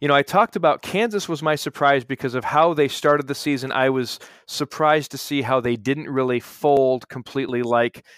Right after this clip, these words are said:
it looked like they, they had every excuse to do.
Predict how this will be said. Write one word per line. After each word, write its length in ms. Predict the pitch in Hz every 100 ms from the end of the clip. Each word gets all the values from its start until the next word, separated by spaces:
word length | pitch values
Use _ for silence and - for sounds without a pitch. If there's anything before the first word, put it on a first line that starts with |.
| _
it 120 | 135 131
looked 220 | 127 -
like 220 | 120 110
they, 240 | 127 120
they 160 | 117 120
had 220 | 117 117
every 220 | 113 113
excuse 440 | 110 - - 127 -
to 100 | 113
do. 180 | 113